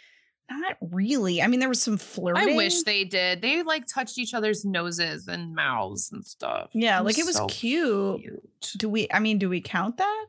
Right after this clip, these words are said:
Speaker 1: as almost kissing? I didn't feel that, like, tension.
Speaker 2: Maybe she couldn't kiss him 'cause she was twenty-two and he was seventeen.
Speaker 1: Maybe.
Speaker 2: Someone who became famous. Oh, yeah.
Speaker 1: <laughs> Oh, yeah. Betraying of one's real friends or values.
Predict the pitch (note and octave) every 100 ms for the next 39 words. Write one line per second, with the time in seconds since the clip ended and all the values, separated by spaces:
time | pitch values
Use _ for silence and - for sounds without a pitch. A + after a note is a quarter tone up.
0 | - C4+ D4 E4+ F4 - - B3+ F4 A#3
1 | F4 F4 - - B3 A#3+ G#3+ G3 F#3+ F3+
2 | E3+ D3+ - - _ _ _ _ _ _
3 | _ _ _ - - G3+ G3 - C#3 -
4 | G3 G#3+ A3+ C#4 - D4 - A3 G#3+ G#3+
5 | G3 F#3+ F3+ F3+ - F3 E3+ F3 D3+ D3+
6 | D3+ D#3 D#3 - - - - - - -
7 | _ _ G3 G3+ B3+ F#3+ G#3 - - _
8 | _ _ _ - - C#4+ F4+ E4+ C#4+ B3
9 | B3+ B3+ A3 F#3 E3+ - - - - -
10 | _ - - D3+ E3 B2 D4+ F2+ F#2 E3
11 | C#4+ C#4+ A#3+ A#3+ A#3 A3+ G#3+ F3 E3+ -
12 | - _ - - - _ _ _ _ _
13 | _ - A#3 - B3 B3 D4+ D#4 C#4+ C#4
14 | A3+ G3+ G#3 A3 - G3+ G#3 G#3 - F#3+
15 | F#3 F3 E3 D3+ A#2+ E2+ - - - -